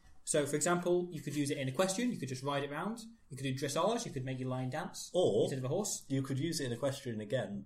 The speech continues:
Speaker 2: but, um, ride on your horse and sick the lion on the other
Speaker 1: Yes,
Speaker 2: competitors.
Speaker 1: this is the other option. Or, like, the hundred metres, you can have a chase after, you can sort of put it in a, in a lane with another one of the competitors in the hundred metres. Um,
Speaker 2: <laughs>
Speaker 1: the Olympic walking, you can just sort of have it lying there at the finish line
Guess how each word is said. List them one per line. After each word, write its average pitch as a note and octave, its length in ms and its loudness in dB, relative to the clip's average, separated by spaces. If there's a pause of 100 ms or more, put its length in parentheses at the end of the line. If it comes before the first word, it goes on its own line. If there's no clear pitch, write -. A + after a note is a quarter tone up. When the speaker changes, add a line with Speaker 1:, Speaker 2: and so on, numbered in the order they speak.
Speaker 2:
but, G#2+ 220 0 (180)
um, G#2+ 300 -2
ride C3 260 2
on A#2 100 2
your A2+ 160 2
horse A2+ 300 0
and G2+ 240 -4
sick - 260 -2
the - 60 -4
lion A2+ 300 0
on G2 180 -4
the G2+ 140 -2
other G2 120 -2
Speaker 1:
Yes, A3 200 2
Speaker 2:
competitors. B2+ 320 4
Speaker 1:
this F3 240 10
is F3+ 100 8
the G3+ 80 10
other G3 140 6
option. E3 360 2 (280)
Or, F#3+ 180 8
like, F#3+ 160 4
the F3+ 80 2
hundred F3+ 220 6
metres, G3 260 2
you F3+ 100 -2
can D3 120 -6
have C#3 80 -4
a D3 60 -8
chase E3 300 0
after, F3 240 -4
you F#3+ 120 -4
can C3+ 100 -4
sort C3 140 -8
of - 40 -12
put C#3+ 140 -6
it - 40 -8
in D3 80 -6
a, C#3+ 100 -6 (240)
in D3 100 -4
a C#3+ 80 0
lane D3+ 380 -2 (160)
with C3 140 -6
another C#3 220 -2
one C3 120 -2
of C3 80 0
the - 20 -4
competitors C#3+ 500 -4
in C#3 60 -6
the C3 60 -2
hundred C3 160 -2
metres. C#3 400 -6 (440)
Um, B2+ 500 -2 (120)
Speaker 2:
<laughs> - 140 -8
Speaker 1:
the D3+ 340 4
Olympic E3 300 -2
walking, F3+ 400 2
you F3 100 0
can C#3+ 80 -8
just C3+ 140 -4
sort C#3 180 -6
of - 60 -20
have C3 160 -2
it C3+ 100 -4
lying B2+ 240 -2
there B2+ 80 -2
at A#2+ 60 -6
the B2+ 80 -10
finish D3 240 -6
line C#3+ 500 -4